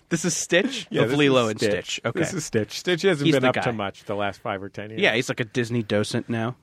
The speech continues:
Speaker 2: Um, the guy,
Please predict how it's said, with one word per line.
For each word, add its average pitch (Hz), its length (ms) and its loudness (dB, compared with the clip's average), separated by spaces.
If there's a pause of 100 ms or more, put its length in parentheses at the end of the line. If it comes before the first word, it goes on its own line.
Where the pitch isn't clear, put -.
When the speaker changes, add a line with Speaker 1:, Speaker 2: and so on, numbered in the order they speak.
Speaker 2:
Um, 135 540 2 (1400)
the 143 160 0
guy, 131 760 4